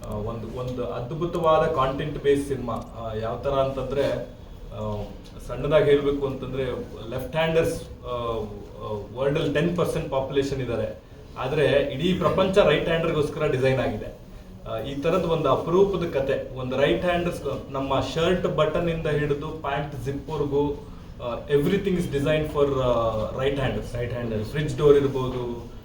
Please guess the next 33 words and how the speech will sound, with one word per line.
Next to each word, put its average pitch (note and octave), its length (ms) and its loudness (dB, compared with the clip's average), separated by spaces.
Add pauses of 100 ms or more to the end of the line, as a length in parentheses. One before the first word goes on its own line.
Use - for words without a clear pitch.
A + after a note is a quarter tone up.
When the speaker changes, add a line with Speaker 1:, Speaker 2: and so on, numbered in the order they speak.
(160)
Speaker 1:
ಅಥವಾ, A#2 240 -4
ಆ, G#2+ 420 -4 (160)
ಪೆ-, B2+ 80 -4
ಆ, A2+ 120 -4
ಪೆ-, G#2+ 140 -2
Speaker 2:
ಪೆನ್ಸಿಲ್ G#2+ 480 -8
Speaker 1:
ಪೆನ್ಸಿಲ್ D3+ 300 4
Speaker 2:
ಶಾರ್ಪ್ನರ್ D3 240 10
Speaker 1:
ಶಾರ್ಪ್ನರ್ D#3 320 10
Speaker 2:
ಇರ್ಬೋದು. D3 220 10
Speaker 1:
ಇರ್ಬೋದು. C#3+ 120 10
Speaker 2:
ಅಂದ್ರೆ D#3+ 220 8
ಚಿಕ್ಕ F3 180 4
ಮಕ್ಳಿದ್ದಾಗಿಂದನೂ G3 840 8
ಅವರು F#3+ 260 12
ತುಂಬಾ F3 500 10
ಕಷ್ಟನ F3+ 320 8
ಅನುಭವಿಸಿರ್ತಾರೆ, E3+ 840 8 (380)
ಅದರಿಂದ F#3 300 8
ಏಟ್ಗಳಾಗಂತ F3 840 12
ಚಾನ್ಸಸ್ D#3 500 4
ಜಾಸ್ತಿ. C3 380 8
ಹಾಗಾಗಿ E3+ 540 8
ಆ F#3+ 540 12 (200)
ಒಂದಷ್ಟು F3+ 500 6
ವಿಷಯಗಳನ್ನ F3 520 6
ಹಿಡ್ಕೊಂಡು D#3 680 4 (120)
ಸಮರ್ಥ್ D#3+ 360 2
ಅವರು D#3 120 4
ಒಂದು D3+ 180 4
ಅದ್ಭುತವಾಗಿರೋ C3+ 480 0
ಕಥೆನ A#2+ 340 -4
ಮಾಡಿದ್ದಾರೆ. A2+ 480 -2